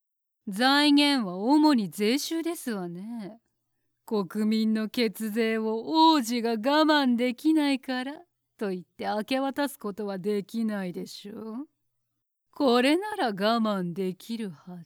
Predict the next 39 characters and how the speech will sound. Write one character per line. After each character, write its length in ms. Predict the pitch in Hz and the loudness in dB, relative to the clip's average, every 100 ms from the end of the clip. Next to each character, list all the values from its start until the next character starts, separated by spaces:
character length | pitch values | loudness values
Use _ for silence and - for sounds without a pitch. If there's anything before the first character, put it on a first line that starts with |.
| _ | _
ず。 120 | - - _ _ _ _ _ _ _ _ _ | -20 -20 _ _ _ _ _ _ _ _ _
さ、 380 | - 330 311 311 _ _ _ _ _ | -12 -8 -6 -8 _ _ _ _ _
ず 300 | 190 156 180 | -12 -6 -2
ー 280 | 196 196 208 | 0 0 -2
っ 40 | - - | -4 -6
と 120 | 220 | -4
耐 280 | - 226 220 | 0 0 0
え 20 | |
て 120 | - | -2
い 100 | 175 | -6
た 120 | 202 | -4
だ 100 | 185 | -4
き 140 | 180 196 | -4 -4
ま 140 | 185 | -4
す 180 | - 185 | -6 -14
わ 120 | - | -18
よ。 200 | - 190 190 247 294 _ _ _ _ _ _ _ - | -18 -16 -18 -20 _ _ _ _ _ _ _ _ 0
も 240 | 349 285 | 4 4
っ 80 | 277 _ _ | 2 _ _
と 160 | 311 320 | -4 -2
も。 240 | 294 - _ _ _ _ _ | -2 -6 _ _ _ _ _
<laughs> 540 | 403 - - 381 349 - _ _ 932 1017 880 | -8 -8 -8 -8 -8 -16 _ _ -6 -6 -8
サ 380 | - 392 339 349 | -4 4 8 8
イ 200 | 320 285 | 8 6
ン 60 | 226 | 4
し 160 | - | -2
て 160 | - 240 | -4 -4
し 160 | - 226 | -2 -2
ま 140 | 220 | -2
っ 20 | |
た 200 | - 214 | -4 -6
場 300 | 190 196 202 | -4 -2 -2
合 180 | 202 196 | -4 -4
は 160 | 190 175 | -6 -4
私 580 | 185 190 233 247 262 | -4 -2 -2 0 0
が 180 | 226 226 | 0 0
全 500 | 190 214 220 247 330 | -2 0 2 4 4
力 400 | 339 330 - 302 | 2 -2 -6 -8
で 180 | 294 | -8